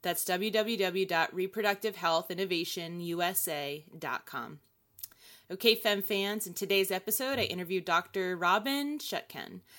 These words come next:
She's an integrative gastroenterologist, founder of the Digestive Center for Wellness, and author of three books called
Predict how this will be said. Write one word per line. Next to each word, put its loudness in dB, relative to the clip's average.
She's 2
an -2
integrative 2
gastroenterologist, 2
founder 4
of 0
the -2
Digestive 0
Center 0
for -4
Wellness, -2
and -4
author 0
of -2
three -2
books -4
called -2